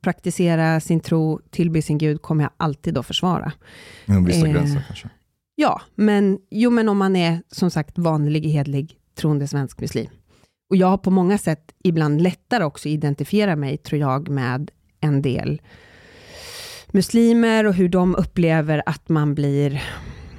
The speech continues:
Speaker 1: dömd på förhand bara för att man har en tro, för att jag själv har en tro.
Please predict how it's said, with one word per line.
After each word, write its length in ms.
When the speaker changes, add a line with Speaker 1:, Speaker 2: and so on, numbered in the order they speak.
Speaker 1:
dömd 440
på 60
förhand 520
bara 180
för 120
att 80
man 100
har 120
en 100
tro, 240
för 200
att 120
jag 80
själv 280
har 140
en 100
tro. 200